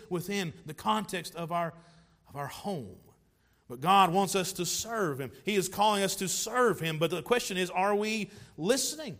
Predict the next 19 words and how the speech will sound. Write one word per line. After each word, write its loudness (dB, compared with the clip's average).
Again, 4
look 6
at 6
it 0
in, 0
in 0
Matthew 2
chapter -4
number 0
four 0
and -2
verse, 4
uh, 0
verse 2
number -2
nineteen. -2
"And 2
he 4
saith," -4